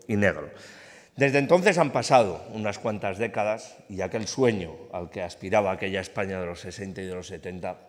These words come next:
ya está cumplido. Formamos parte de esa Europa del progreso y de los avances sociales. Afortunadamente, hace mucho que somos parte de esa Europa. Y, sobre todo, no solo formamos parte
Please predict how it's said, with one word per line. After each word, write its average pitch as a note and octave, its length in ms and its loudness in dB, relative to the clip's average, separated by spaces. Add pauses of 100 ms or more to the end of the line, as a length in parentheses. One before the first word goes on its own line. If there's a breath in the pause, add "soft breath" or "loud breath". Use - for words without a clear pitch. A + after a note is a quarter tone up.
(140)
ya G2 160 -4
está G2 200 -8
cumplido. E2 520 -14
Formamos A2 500 -2
parte G#2 420 0 (360 loud breath)
de G#2 160 -2
esa A2+ 180 -4
Europa G2+ 760 -2
del F#2+ 200 -6
progreso G2+ 640 -4 (260)
y G#2+ 80 -8
de G#2 100 2
los G2 200 -4
avances G2 640 -2 (300 loud breath)
sociales. C3 720 4 (300 loud breath)
Afortunadamente, A#2+ 720 2
hace E3 200 0
mucho C3 540 -4
que G2+ 120 -8
somos A2+ 320 -8
parte F#2 500 0 (320 loud breath)
de G#2+ 220 0
esa G#2 640 2
Europa. G2+ 520 -2 (320 loud breath)
Y, B2 100 -2
sobre C#3 260 4
todo, G3 300 2
no F3+ 160 0
solo E3+ 320 2
formamos C3 480 -2
parte A2 400 -2